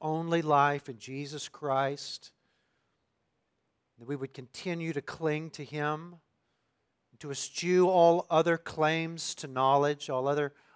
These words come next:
all other claims to life, all others who would say, "This is the path and not Jesus," that you would use your word to confirm to us that the Bible is true, that the gospel is the way of life, that Jesus is the Savior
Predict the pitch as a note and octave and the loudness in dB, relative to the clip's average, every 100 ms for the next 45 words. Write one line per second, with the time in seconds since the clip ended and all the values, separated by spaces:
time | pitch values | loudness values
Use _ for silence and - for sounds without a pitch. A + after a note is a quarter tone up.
0 | - C3+ D3 D3 - E3 D3+ D3+ D3 - | -8 -2 0 -2 -4 -4 -2 -4 -6 -8
1 | C3 B2 B2+ C#3+ - C#3 C3+ C3+ C#3+ C3+ | -2 4 4 2 0 -2 0 0 -2 -4
2 | C3 C3 - C#3 C3 D#3 F#3 F#3 - - | -10 -10 -4 -4 -2 -2 -2 -6 -8 2
3 | E3 D#3+ D#3+ - - - - C3 D3 D3+ | 6 8 6 4 -14 -20 -16 -4 0 2
4 | E3 C#3+ D3+ D3 D#3 D#3 - - _ _ | 0 -6 -6 -4 -8 -10 -14 -18 _ _
5 | - C#3 D3+ D3 C#3 D#3 C#3 - D3 D#3+ | -20 -10 -8 -8 -6 -6 -6 -12 -4 0
6 | F#3 D#3 D#3+ D#3 - - - - E3 E3+ | 2 2 2 0 -6 -20 -20 -6 -2 -2
7 | F3 - D#3+ D3 C#3+ C#3+ - - _ _ | -2 -8 -2 2 2 0 -8 -18 _ _
8 | _ B2+ C3 A2 - D3 E3+ G3 F#3 D#3 | _ -8 -8 -8 8 10 12 10 6 2
9 | A#2 - - C3+ A2 F#2+ F2+ _ _ _ | 0 -6 -10 -8 -8 -12 -20 _ _ _
10 | _ _ _ _ _ _ - B2 B2+ D3+ | _ _ _ _ _ _ -16 -14 2 10
11 | F3 G#3+ - - F3+ D3+ A#2+ A#2+ B2+ B2+ | 12 10 4 2 4 6 4 -2 -2 -2
12 | A#2+ A#2+ G#2+ G#2 G#2 _ _ _ _ _ | -4 -6 -8 -8 -12 _ _ _ _ _
13 | _ _ - C#3+ B2 F#3+ B3 B3 A3+ - | _ _ -16 -14 -6 -2 2 2 0 -4
14 | - C#3 B2 A2 - G#2 G2 G2+ F#2 | -6 -8 -10 -14 -12 -12 -14 -18 -20